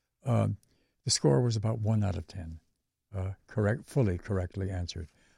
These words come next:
On the Civil War, one out of twenty kids could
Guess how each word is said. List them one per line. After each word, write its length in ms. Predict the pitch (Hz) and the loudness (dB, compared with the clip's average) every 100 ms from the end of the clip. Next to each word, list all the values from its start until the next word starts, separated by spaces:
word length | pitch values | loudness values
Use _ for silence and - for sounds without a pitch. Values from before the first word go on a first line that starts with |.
| - | -6
On 140 | 107 | 0
the 80 | 95 | 4
Civil 320 | - 120 98 | 4 4 2
War, 440 | 95 101 117 120 117 _ _ _ | 0 2 2 0 -2 _ _ _
one 380 | - 110 110 110 | -6 0 2 2
out 180 | 117 98 | 0 -2
of 80 | 92 | -2
twenty 300 | - 113 101 | -2 0 0
kids 320 | - 104 - _ _ | 0 0 -2 _ _
could 280 | - 113 190 | -4 -4 -4